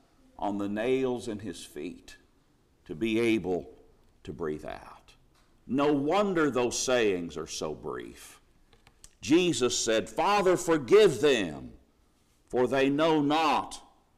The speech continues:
what they do." To the thief who begged for mercy, "Verily I say unto thee, today shalt thou be with me in paradise." To his mother,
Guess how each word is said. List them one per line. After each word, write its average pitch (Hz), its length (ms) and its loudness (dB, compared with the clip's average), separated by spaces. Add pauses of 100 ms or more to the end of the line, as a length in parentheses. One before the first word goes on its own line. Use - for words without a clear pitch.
(180)
what 110 240 -8
they 85 160 -4
do." 73 300 -6 (1500)
To 110 140 -4
the 104 120 -4
thief 147 600 -2 (800)
who 107 160 -4
begged 110 360 -2
for 98 240 -4
mercy, 104 680 -4 (1120)
"Verily 151 400 4
I 139 100 4
say 151 320 2
unto 135 160 2
thee, 127 200 6
today 135 440 2
shalt 135 320 0
thou 117 160 2
be 131 180 2
with 117 220 0
me 127 560 0 (760)
in 85 140 -10
paradise." 73 1040 -8 (2250)
To 110 140 -2
his 101 180 -4
mother, 110 400 0